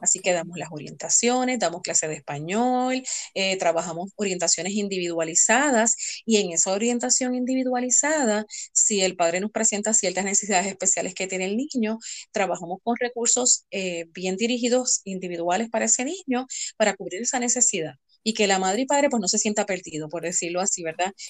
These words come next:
Speaker 1: Cuando se empren-, enfrenta un proceso educativo, una necesidad particular de ese niño, pueda encontrar los recursos necesarios para hacer apoyo,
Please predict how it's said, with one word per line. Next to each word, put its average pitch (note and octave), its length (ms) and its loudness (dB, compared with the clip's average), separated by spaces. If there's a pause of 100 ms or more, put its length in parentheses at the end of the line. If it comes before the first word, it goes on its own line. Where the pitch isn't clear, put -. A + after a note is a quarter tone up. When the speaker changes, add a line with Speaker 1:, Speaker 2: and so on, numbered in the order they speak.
Speaker 1:
Cuando F3+ 220 -2
se E3+ 120 2
empren-, E3 340 -8 (140)
enfrenta F#3 460 -6
un G3 60 -4
proceso A#3 380 0
educativo, A#3 580 -2
una G3 160 -2
necesidad G#3 520 0
particular G#3+ 540 -4
de A3 80 -6
ese A3 180 0
niño, B3 380 -2 (420)
pueda G#3 640 2 (160)
encontrar F#3 540 -8
los F3+ 160 -8
recursos A#3 480 -2
necesarios A#3 1120 0
para F3 160 -2
hacer G3+ 380 2
apoyo, F3+ 600 -4